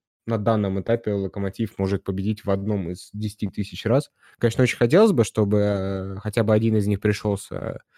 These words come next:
на вот эти два, э, матча. Но я посмотрел обзоры вот этих последних матчей, э, Баварии, которые она проиграла, и то, что они там мучились с Севильей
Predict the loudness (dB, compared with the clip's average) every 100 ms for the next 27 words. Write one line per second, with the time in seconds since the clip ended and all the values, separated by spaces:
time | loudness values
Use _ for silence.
0 | -20 _ _ -4 -2 0 0 -2 -2 0
1 | 2 -2 _ _ -6 -2 0 2 0 -4
2 | -8 _ -20 -20 -20 -20 _ -2 2 2
3 | 2 2 2 2 0 -2 -4 2 4 4
4 | 4 4 6 4 0 -4 -8 -8 -10 -6
5 | -6 -6 -8 _ _ -12 -12 -14 -12 -12
6 | -12 -14 -14 -14 -14 -12 -12 -12 -12 -14
7 | -16 -16 -16 -2 2 4 4 0 -2 -6
8 | -6 -6 -6 -6 -2 -2 -2 -8 _ -20
9 | -16 -8 -8 -8 -12 -8 -8 -6 -10 -12
10 | -16 _ -6 -6 -6 -10 -8 -6 -4 -2
11 | -2 -4